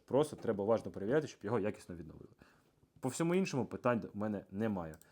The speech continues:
Наступний автомобіль, вже я його дивлюсь, дивився, вісімнадцята фотографія. От це симпатичний червоний колір, можливо, такий самий, але сфоткано якось симпатичніше. Тут ми бачимо комплектацію Titanium. Давайте відкриємо, подивимось.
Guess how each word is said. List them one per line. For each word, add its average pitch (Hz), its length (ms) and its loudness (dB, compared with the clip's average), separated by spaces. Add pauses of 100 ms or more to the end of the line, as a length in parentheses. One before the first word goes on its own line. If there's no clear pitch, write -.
(300)
Наступний 143 360 0
автомобіль, 151 440 2
вже 113 200 2
я 113 60 4
його 107 220 4
дивлюсь, 101 420 0
дивився, 127 560 0
вісімнадцята 143 440 -2
фотографія. 131 640 2
От - 260 -4 (280)
це 240 240 4
симпатичний 107 580 -2
червоний 95 360 -2
колір, 165 320 2
можливо, 127 300 4
такий 123 220 0
самий, 185 320 4
але 113 140 6
сфоткано 143 460 -2
якось 104 260 -2
симпатичніше. - 680 -8 (540)
Тут 147 140 2
ми 135 80 4
бачимо 120 300 6
комплектацію 113 560 0
Titanium. 135 640 2 (460)
Давайте 113 300 6
відкриємо, 101 360 2
подивимось. 101 720 0